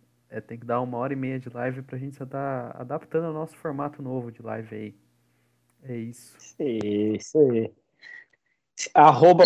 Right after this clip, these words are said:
Speaker 2: pod ponto caçarola. Pra quem tá perdido aí, isso aqui é um, isso aqui é um teste. A gente não sabe se vai subir isso aqui no Spotify, mas que é só pra gente ver. Ué, o Gustavo saiu?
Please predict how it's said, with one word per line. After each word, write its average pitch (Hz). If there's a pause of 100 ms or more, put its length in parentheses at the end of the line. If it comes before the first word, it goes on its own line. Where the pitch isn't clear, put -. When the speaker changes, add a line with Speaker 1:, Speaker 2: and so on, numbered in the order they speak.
(140)
Speaker 2:
pod 196
ponto 170
caçarola. 156 (380)
Pra 226
quem 277
tá 277
perdido 185
aí, 160
isso - (120)
aqui 220
é 254
um, 277 (640)
isso -
aqui -
é 240
um 277
teste. - (1400)
A 190
gente 208
não 262
sabe 202
se 202
vai 190
subir 165
isso 156
aqui 156
no 151
Spotify, 156 (880)
mas 196 (200)
que -
é 202
só - (100)
pra 208 (100)
gente 208 (120)
ver. 190 (1600)
Ué, 127 (120)
o -
Gustavo 135
saiu? 151